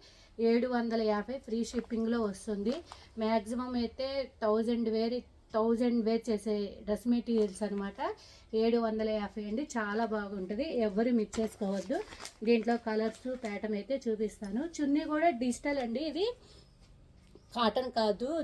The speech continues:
జూట్ ఫ్యాబ్రిక్లో బాగుంది చున్నీ అయితే, చాలా బాగుందండి. ఒక్కొక్కటి ఒక్కొక్క వే-, డిజైన్స్ వేరియేషన్స్లో వస్తాయి చున్నీ. ఇదిగోండి దీంట్లో కలర్స్, ప్యాటర్న్ అయితే చూపిస్తాను. ఫస్ట్ టైమ్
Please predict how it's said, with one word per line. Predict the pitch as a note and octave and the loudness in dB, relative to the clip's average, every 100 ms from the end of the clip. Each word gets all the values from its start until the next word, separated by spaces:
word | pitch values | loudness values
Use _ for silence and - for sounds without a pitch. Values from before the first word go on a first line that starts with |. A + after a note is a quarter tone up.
| G#3 | -4
జూట్ | C4 C4+ C4+ | -8 -4 -2
ఫ్యాబ్రిక్లో | A3+ G3+ A#3 - C4+ G3+ | 0 0 -2 -2 -6 0
బాగుంది | G#3 G3+ A3 G#3 F#3 G3+ | 2 2 2 0 -2 -2
చున్నీ | G3+ G#3+ G3+ | 0 0 0
అయితే, | G3 B3 E4 - - - - - - | -2 -6 -6 -6 -10 -20 -20 -20 -6
చాలా | B3 A3+ C4 C4+ | 0 4 4 4
బాగుందండి. | B3 A3 G3+ G3+ G3+ G4+ F4 | 2 0 -2 -4 -4 -2 -2
ఒక్కొక్కటి | E4 D#4+ D#4+ C#4+ | -4 -6 -2 0
ఒక్కొక్క | C4+ - | 0 -2
వే-, | A#3+ A#3+ B3 A#3 A3 | 2 4 4 2 0
డిజైన్స్ | A#3+ B3 B3 A#3 | -2 -2 0 2
వేరియేషన్స్లో | A3+ A3+ A3 A3 - D4+ A3+ | 2 2 0 -6 -6 -4 -4
వస్తాయి | - G#3 F#3 - - - - - - | -6 -10 -10 -16 -20 -20 -20 -14 -8
చున్నీ. | G#3 A3 E4 C#4 | -4 -4 -4 -2
ఇదిగోండి | A#3 A3 B3 B3+ | 0 0 0 0
దీంట్లో | B3 A#3 A3+ | 0 0 0
కలర్స్, | G#3+ A#3 - | 0 0 0
ప్యాటర్న్ | G#3 G#3 G#3 | -2 -2 -4
అయితే | G3+ A3+ | -4 -6
చూపిస్తాను. | G3+ G3 G#3 - G#3 A3 G4+ - - - - | -6 -6 -8 -6 -4 -2 -4 -8 -20 -20 -10
ఫస్ట్ | - A3 - | -2 -2 -2
టైమ్ | B3+ | -4